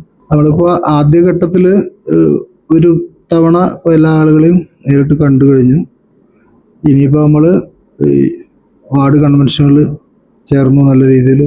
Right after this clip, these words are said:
വിപുലമായിട്ട് ചേർന്നു. പിന്നെ ഇനി സ്ക്വാഡ് പ്രവർത്തനം രണ്ടാം ഘട്ടം തുടങ്ങി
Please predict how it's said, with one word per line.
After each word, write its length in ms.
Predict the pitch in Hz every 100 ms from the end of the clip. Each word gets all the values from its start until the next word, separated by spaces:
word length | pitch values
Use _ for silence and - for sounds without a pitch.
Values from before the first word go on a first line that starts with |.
| 139
വിപുലമായിട്ട് 440 | 131 131 131 127 131
ചേർന്നു. 340 | 123 113 131 180 _ _ _ - _ _ _ _ _ _ _ _ -
പിന്നെ 280 | 131 139 151 - 139
ഇനി 180 | 139 151 170
സ്ക്വാഡ് 320 | 156 151 143 147
പ്രവർത്തനം 440 | 151 143 147 147 165 143
രണ്ടാം 300 | 127 131 131 131
ഘട്ടം 260 | 131 147 - - _ -
തുടങ്ങി 280 | 131 127